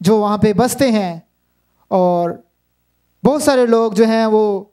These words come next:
हमारे प्रोग्राम्स में शिरकत करते हैं और इस त्यौहार को आपस में मजहबी हांग-,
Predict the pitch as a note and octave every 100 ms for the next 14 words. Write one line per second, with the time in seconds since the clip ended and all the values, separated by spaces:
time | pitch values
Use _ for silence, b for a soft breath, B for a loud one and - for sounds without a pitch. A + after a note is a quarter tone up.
0 | - G3+ G#3+ G#3+ G#3+ A3 A3+ A#3 G3 A3+
1 | A#3 B3+ B3 B3+ B3+ A#3+ C4 A#3 A3+ A3
2 | _ _ _ _ _ _ _ _ A3+ G#3
3 | G#3 F#3+ G3 _ - B3+ - - - _
4 | _ A#3 A#3+ B3 C4 B3+ B3 A3 F#3+ -
5 | _ _ _ _ _ _ _ _ _ _
6 | _ _ _ _ _ _ _ _ _ -
7 | A#3+ B3 C4+ A#3 A#3 A3+ A3 A#3 F#3+ A#3
8 | G3+ B3 B3